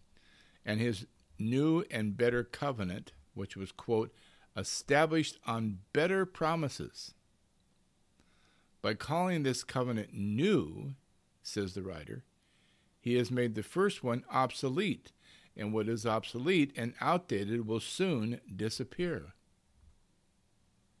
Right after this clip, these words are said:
End quote. So Jesus is the mediator of a new and better covenant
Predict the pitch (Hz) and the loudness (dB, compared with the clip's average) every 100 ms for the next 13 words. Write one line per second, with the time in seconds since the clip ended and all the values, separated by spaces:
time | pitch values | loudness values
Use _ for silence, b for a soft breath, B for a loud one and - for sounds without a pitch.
0 | _ - 117 131 87 - _ _ _ _ | _ -6 -4 -4 -8 -12 _ _ _ _
1 | _ _ _ _ _ _ _ _ _ _ | _ _ _ _ _ _ _ _ _ _
2 | _ - - 110 101 143 233 196 208 175 | _ -8 -2 -2 2 2 2 2 0 0
3 | 147 117 120 120 135 156 127 90 87 87 | -2 0 0 0 0 2 0 0 -2 -6
4 | 101 b b - 101 101 101 101 147 180 | -8 b b -12 -6 -2 0 0 4 4
5 | 185 190 120 95 95 117 156 156 - 113 | 4 2 0 -2 0 0 0 -2 -2 -2
6 | 92 85 180 | -2 -8 -10